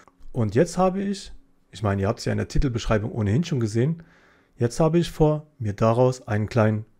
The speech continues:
Wasserfilter zu bauen. Das Ganze wird ziemlich spannend werden. Natürlich ist es jetzt nicht mit so einem Grail zu vergleichen oder mit einem Sawyer,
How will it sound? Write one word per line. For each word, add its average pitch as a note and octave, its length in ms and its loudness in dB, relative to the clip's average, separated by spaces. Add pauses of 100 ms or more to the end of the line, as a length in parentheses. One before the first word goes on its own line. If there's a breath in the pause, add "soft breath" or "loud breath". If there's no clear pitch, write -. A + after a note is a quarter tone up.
Wasserfilter D3+ 480 0
zu G#2+ 140 -8
bauen. G2+ 260 -8 (460 soft breath)
Das - 120 -2
Ganze C#3 320 -2
wird D#3+ 140 0
ziemlich A#2+ 240 0
spannend F3+ 360 0
werden. E3+ 280 -2 (340 soft breath)
Natürlich C3+ 440 4
ist B2 40 -4
es B2 100 -2
jetzt C3 220 0
nicht B2 140 -4
mit B2 160 -4
so A#2 80 0
einem G#2+ 120 0
Grail A2 380 4
zu D3 480 0
vergleichen B2+ 560 -4
oder A2 160 -2
mit G#2+ 260 -2
einem G#2 160 -6
Sawyer, C3 560 2